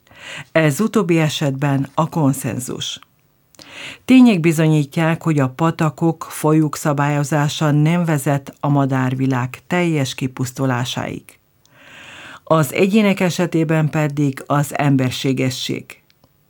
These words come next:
Ne akarjuk mások kárát, hiszen nem tudjuk,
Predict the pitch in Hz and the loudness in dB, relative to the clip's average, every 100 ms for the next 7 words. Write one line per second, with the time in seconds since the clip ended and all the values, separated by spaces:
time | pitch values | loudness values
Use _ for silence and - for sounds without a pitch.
0 | _ - 175 156 139 147 139 135 143 143 | _ -2 2 2 0 0 0 0 0 2
1 | 143 - 127 - 131 131 139 147 - - | 0 -2 -8 -4 -2 0 0 -2 -6 -6
2 | 143 151 139 165 175 170 147 151 139 | -4 0 2 0 0 0 0 -2 -2